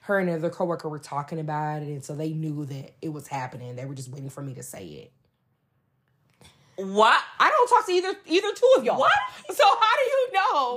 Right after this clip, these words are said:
Speaker 2: Why do people have the audacity to, to, to say things like that, though?
Speaker 1: I don't know.
Speaker 2: Like, so basically, you just told me you talk behind my back.
Speaker 1: Yeah.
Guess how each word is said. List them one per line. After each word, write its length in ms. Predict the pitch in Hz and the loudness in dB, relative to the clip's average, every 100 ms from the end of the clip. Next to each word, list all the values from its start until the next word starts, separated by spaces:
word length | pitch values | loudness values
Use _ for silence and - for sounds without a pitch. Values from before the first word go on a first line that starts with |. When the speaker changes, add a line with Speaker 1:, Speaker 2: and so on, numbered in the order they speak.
| 269 | -8
Speaker 2:
Why 60 | - | -14
do 60 | 415 | -18
people 200 | 392 370 | -20 -20
have 140 | 294 - | -20 -20
the 120 | - | -20
audacity 600 | 170 156 156 _ - 196 | -20 -20 -20 _ -20 -20
to, 60 | 165 | -20
to, 260 | 156 - _ 202 | -20 -20 _ -20
to 80 | |
say 320 | 190 - 190 208 | -20 -18 -14 -14
things 280 | 220 196 | -14 -14
like 200 | 185 156 | -14 -18
that, 180 | 156 - | -16 -18
though? 180 | - - | -16 -14
Speaker 1:
I 140 | - 202 | -12 -10
don't 160 | 220 | -10
know. 260 | 208 214 190 156 _ _ _ _ | -10 -12 -14 -18 _ _ _ _
Speaker 2:
Like, 520 | 247 311 294 277 - _ _ _ _ _ 226 | 2 2 2 -4 -12 _ _ _ _ _ -6
so 160 | - | 0
basically, 260 | - 440 294 | 2 0 -4
you 60 | |
just 120 | 339 311 | -8 -6
told 100 | 240 | -8
me 60 | |
you 60 | 233 | -6
talk 180 | 240 208 | -8 -6
behind 180 | 196 | -6
my 120 | 165 151 | -6 -8
back. 340 | 151 127 - _ _ - | -10 -14 -18 _ _ -10
Speaker 1:
Yeah. 380 | 208 269 208 | 0 4 2